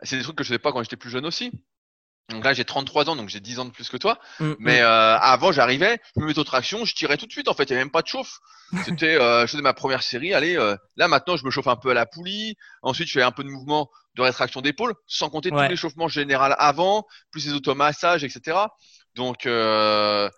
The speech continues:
Speaker 2: Et
Speaker 1: en
Speaker 2: t'arrives
Speaker 1: fait,
Speaker 2: quand
Speaker 1: ouais.
Speaker 2: même à être, euh, sérieux sur tes échauffements tout le temps, tout le temps, tout le temps, tout le temps, ou des fois, tu
Speaker 1: Ouais.
Speaker 2: te dis, euh,
Speaker 1: Non,
Speaker 2: tout le
Speaker 1: non,
Speaker 2: temps.
Speaker 1: c'est, pour, pour, pour moi, en fait, c'est, c'est ce qui explique aujourd'hui, justement, t'avais cette impression-là,
Speaker 2: Mhm.
Speaker 1: que, euh, en fait, tout va bien, tu vois, j'ai pas de douleur, euh,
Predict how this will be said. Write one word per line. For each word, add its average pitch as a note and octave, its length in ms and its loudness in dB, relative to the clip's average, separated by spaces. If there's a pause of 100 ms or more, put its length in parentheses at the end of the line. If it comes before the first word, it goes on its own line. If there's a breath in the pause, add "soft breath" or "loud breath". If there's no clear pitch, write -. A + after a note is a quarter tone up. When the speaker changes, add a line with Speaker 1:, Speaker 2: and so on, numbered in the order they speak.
Speaker 2:
Et D3+ 80 0
Speaker 1:
en C#3 40 -4
Speaker 2:
t'arrives F3 240 6
Speaker 1:
fait, F3 40 0
Speaker 2:
quand G3 140 0
Speaker 1:
ouais. G#3 120 4
Speaker 2:
même A3 100 0
à D3+ 460 4
être, D3+ 260 -6
euh, C3+ 160 -4
sérieux E3+ 840 -2
sur - 280 -12
tes C#3 200 -6
échauffements D#3+ 720 -4
tout F3 100 -8
le D3 40 -12
temps, E3+ 180 -4
tout E3 100 -12
le D3+ 60 -16
temps, E3 120 -8
tout D#3+ 120 -12
le D3+ 60 -12
temps, E3 160 -6
tout D#3+ 100 -14
le D3+ 60 -14
temps, F3+ 200 -4
ou D3 80 -4
des C3 80 -2
fois, B2+ 80 8
tu C3 60 8
Speaker 1:
Ouais. C#3 220 4
Speaker 2:
te A2+ 40 -14
dis, C3 140 -4
euh, A#2 160 -4 (360 soft breath)
Speaker 1:
Non, A2+ 280 4
Speaker 2:
tout C3+ 60 4
le C3+ 60 4
Speaker 1:
non, C3+ 120 4
Speaker 2:
temps. - 60 -4
Speaker 1:
c'est, - 200 -14
pour, - 240 0
pour, C#3+ 120 2
pour C#3+ 140 -2
moi, D#3+ 180 6
en C3+ 60 2
fait, D#3+ 200 2
c'est, A#2+ 220 0 (300 soft breath)
c'est D3 140 -6
ce C#3 80 -2
qui F3+ 80 0
explique G3+ 380 -4
aujourd'hui, E3+ 640 0
justement, C#3+ 400 -4
t'avais A#2+ 240 -2
cette - 160 -10
impression-là, D3 480 -4 (360 soft breath)
Speaker 2:
Mhm. C3 100 -10
Speaker 1:
que, C3+ 100 0
euh, A2+ 600 6 (500)
en - 80 -18
fait, D3+ 120 0
tout - 160 -14
va C#3 120 4
bien, D3+ 200 0
tu - 60 -8
vois, D3 80 2
j'ai C3 140 -2
pas B2+ 160 2
de G#2 60 -6
douleur, C#3 600 2
euh, A2 220 4